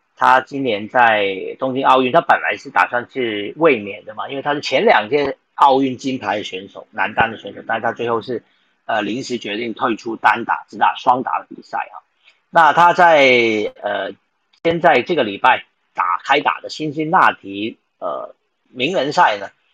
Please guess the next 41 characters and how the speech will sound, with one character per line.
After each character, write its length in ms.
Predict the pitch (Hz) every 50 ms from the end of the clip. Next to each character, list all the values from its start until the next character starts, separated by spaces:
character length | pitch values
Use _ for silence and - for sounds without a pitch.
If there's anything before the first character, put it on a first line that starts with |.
| _ _ -
或 100 | - -
者 60 | -
大 180 | - 190 156 -
师 200 | - - 156 131
赛 240 | - 156 117 101 -
哈， 120 | - - -
辛 140 | - 147
辛 100 | 135 143
那 140 | 143 143 131
提 100 | 110 113
大 220 | 110 - 135 123 120
师 160 | - - 123
赛 220 | - 131 117 107 101
呢， 100 | 101 104
他 140 | - 117 117
是 560 | 107 - 120 113 110 107 107 104 104 101 101
重 300 | 104 - - 117 131 160
新 280 | 143 - 160 165 165 165 _ _
复 200 | _ - 175 139
出 200 | 117 - - 127
了。 120 | 117 110 - _ _ _ - - _ _ _ _ _
那 120 | - 160
他 80 | 170 180
的 100 | 180 180
第 180 | 175 - 254
一 40 | 254
场 240 | 185 175 156 170 165
比 160 | 143 117 107
赛 200 | - - 151 113
就 360 | 101 _ - 147 139 127 127
是 680 | 107 - - - 135 131 120 113 110 104 101 98 95 98
以 280 | 104 101 101 98 101
六 280 | 113 131 202 240 190 131
比 220 | 113 117 104 98
四、 280 | 92 - - - 170 151
六 260 | 135 180 220 190 139
比 200 | 113 113 98 92
四 200 | - - 139 120
打 220 | - - 98 98
败 140 | - 127 127
了 160 | 117 107 104